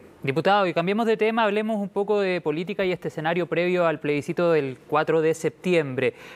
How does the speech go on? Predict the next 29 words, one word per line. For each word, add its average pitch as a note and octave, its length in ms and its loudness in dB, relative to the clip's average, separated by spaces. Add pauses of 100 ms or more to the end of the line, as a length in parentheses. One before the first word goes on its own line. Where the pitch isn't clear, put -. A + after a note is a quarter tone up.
¿Cómo B3+ 180 2
observa A#3+ 540 2
este G3+ 180 -4
pronunciamiento E3+ 640 -4
de F3+ 140 0
Contraloría E3 640 0
cuando E3 240 -2
dice E3+ 180 -4
que E3 80 -2
el D3+ 60 -2
ministro D#3+ 300 -4
Jackson E3 500 0
no E3+ 80 0
se F3 100 -2
ajusta F3+ 380 0
a F3+ 40 2
la F3 80 2
necesaria D#3 460 0
prescindencia? F3+ 720 0
¿Cómo G3+ 160 2
observa G#3+ 440 0
particularmente F#3+ 720 0
este A3 160 -2
tema G#3+ 220 2
del G3+ 100 0
que F3 100 -2
se - 80 -2
ha D#3+ 40 2
hablado F3+ 360 2